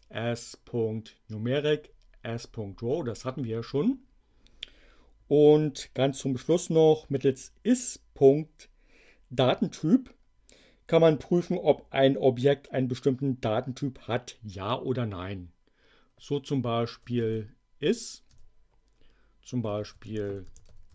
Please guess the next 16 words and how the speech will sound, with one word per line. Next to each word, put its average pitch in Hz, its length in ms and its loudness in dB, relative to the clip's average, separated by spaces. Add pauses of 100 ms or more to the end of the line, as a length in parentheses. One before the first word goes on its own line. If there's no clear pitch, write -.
(160)
Character, 170 840 -4 (1900)
Klammer 107 360 -8
auf, - 500 -4 (640)
A, 170 380 -4 (560)
Klammer 143 280 -10
zu. - 380 0 (840)
Ja, 151 380 -4
das - 200 -8
entspricht - 500 -10
der 101 140 -8
Wahrheit. 123 560 -6 (520)
A 127 300 0
hat 127 180 -6
den 117 220 -4
Datentyp 107 760 -10
Character. 170 680 -6